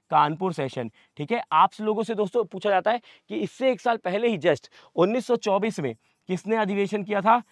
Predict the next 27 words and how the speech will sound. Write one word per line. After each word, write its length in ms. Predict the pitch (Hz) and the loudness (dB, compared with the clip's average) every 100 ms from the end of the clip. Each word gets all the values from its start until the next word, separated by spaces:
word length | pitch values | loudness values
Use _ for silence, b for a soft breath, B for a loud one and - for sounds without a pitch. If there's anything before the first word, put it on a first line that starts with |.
| _ _ 147 | _ _ 2
महात्मा 440 | 151 156 165 185 | 4 6 4 2
गांधी 280 | 165 156 160 | 4 2 2
जी 120 | 143 | -2
ने। 100 | 139 | -4
किस, 180 | 143 139 | -4 -8
किया 320 | 147 - 139 | -8 -6 -4
था? 100 | 139 | -4
किसने? 380 | 135 143 196 233 - B - | -8 -6 -4 -4 -6 B -4
मोहनदास 420 | 156 175 180 175 | -2 2 4 2
करमचंद 400 | 175 165 165 147 | 0 -6 -6 -2
गांधी 240 | 147 160 | -2 -2
जी 120 | 175 | -4
ने 80 | 185 | -4
किया 180 | 170 180 | -2 0
था। 200 | 180 220 - b b | 2 0 -2 b b
कौन 220 | 156 175 | 0 0
सा? 260 | 175 214 214 _ 127 | 2 0 0 _ -10
बेलगांव 520 | 127 160 160 170 180 | -2 -2 0 2 2
सेशन। 360 | 156 135 131 | 0 -4 -6
कौन 200 | 120 143 | -4 -6
सा? 240 | 156 196 220 b b 139 | 0 0 0 b b -8
बेलगांव 600 | 139 156 156 165 147 - | -4 -4 0 2 2 0
अधिवेशन 560 | 147 139 139 139 185 175 | -6 -4 -4 -6 -6 -10
किया 280 | - 131 | -2 0
था, 220 | 123 131 135 b b | 2 2 0 b b
ठीक 140 | 165 175 | -4 0
है। 120 | 254 | 0